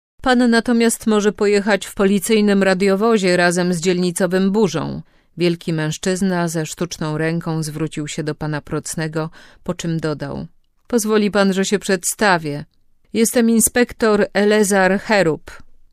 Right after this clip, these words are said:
Prowadzę tę sprawę”. Następnie wskazał na stojącego obok mundurowego policjanta i powiedział: „To jest właśnie dzielnicowy Burza.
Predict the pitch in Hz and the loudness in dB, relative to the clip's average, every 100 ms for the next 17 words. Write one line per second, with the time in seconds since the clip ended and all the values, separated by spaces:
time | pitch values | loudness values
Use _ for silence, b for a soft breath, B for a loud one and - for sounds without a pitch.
0 | _ - 240 220 185 175 165 160 - 165 | _ -2 0 2 2 0 -2 -4 -4 -6
1 | 160 - 170 - - - - 151 170 156 | -6 -10 -16 -20 -20 -18 -12 -6 -4 -4
2 | 165 147 - 165 160 156 151 151 170 151 | -4 -4 -4 -2 -2 -2 -4 -4 -2 -2
3 | 151 180 160 - 160 170 160 180 175 170 | -4 -6 -4 -4 -2 -2 -4 -2 0 0
4 | 170 160 170 165 - 160 160 - 175 165 | -2 -2 -2 -4 -4 -6 -6 -4 -2 -2
5 | 160 165 151 - 156 151 131 147 147 165 | -4 -6 -8 -8 -8 -8 -8 -10 -10 -14
6 | _ _ _ - 240 214 185 180 190 - | _ _ _ 0 2 4 2 0 0 0
7 | 190 185 185 180 170 180 170 160 160 147 | 0 2 0 0 0 0 0 0 -2 -2
8 | 147 | -6